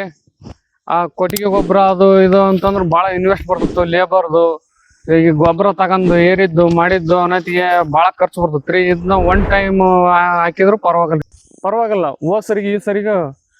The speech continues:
ನೈಂಟಿ ಪರ್ಸೆಂಟ್ ಉತ್ತಮ ಐತ್ರಿ. ಕಿಟ್‌ಗೂ ಕಿಟ್ ಹಾಕು ಅಂತ ಅವ್ರು ಹೇಳಿದ್ರಿ. ನಾವು ಕಿಟ್ ಬೇಡ ಅಂತಂದು ಹೇಳಿದ್ವಿ. ಆಮೇಲೆ ಇದನ್ನ ಇಲ್ಲ, ಈ ಸರಿ ಹಿಂಗೆ ಮಾಡ್ಬೇಕು, ಹಿಂಗೆ ಬಿಡ್ಬೇಕು ಅಂತಂದು ಹೇಳಿ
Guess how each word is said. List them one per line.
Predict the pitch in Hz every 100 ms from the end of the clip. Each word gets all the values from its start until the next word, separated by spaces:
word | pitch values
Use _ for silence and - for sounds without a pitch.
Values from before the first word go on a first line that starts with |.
| _ -
ನೈಂಟಿ | 175 202 214
ಪರ್ಸೆಂಟ್ | 196 190 196
ಉತ್ತಮ | 180 175 180
ಐತ್ರಿ. | 156 131 131 - _ _ _ _ _ _ _ - _ _ _ _ -
ಕಿಟ್‌ಗೂ | 208 - 214 202 226 220 208 202 202 190
ಕಿಟ್ | 208 202
ಹಾಕು | 202 180 196
ಅಂತ | 190
ಅವ್ರು | 185 175 165
ಹೇಳಿದ್ರಿ. | 170 185 151 131 185 240 _ _ -
ನಾವು | 175 190
ಕಿಟ್ | 226 220
ಬೇಡ | 190 180 196
ಅಂತಂದು | 208 190 208 196
ಹೇಳಿದ್ವಿ. | 196 190 165 220
ಆಮೇಲೆ | 233 196 196 220 208 196 175 147 _ _ _ _
ಇದನ್ನ | 185 175 190 180 170 165 160 151 143 _ _ -
ಇಲ್ಲ, | 170 202 208 208
ಈ | 190
ಸರಿ | 175 196 196
ಹಿಂಗೆ | 185 190 208
ಮಾಡ್ಬೇಕು, | 226 202 190 175 190
ಹಿಂಗೆ | 185 190 220
ಬಿಡ್ಬೇಕು | 202 185 185 185
ಅಂತಂದು | 170 185 180
ಹೇಳಿ | 196 190 170 -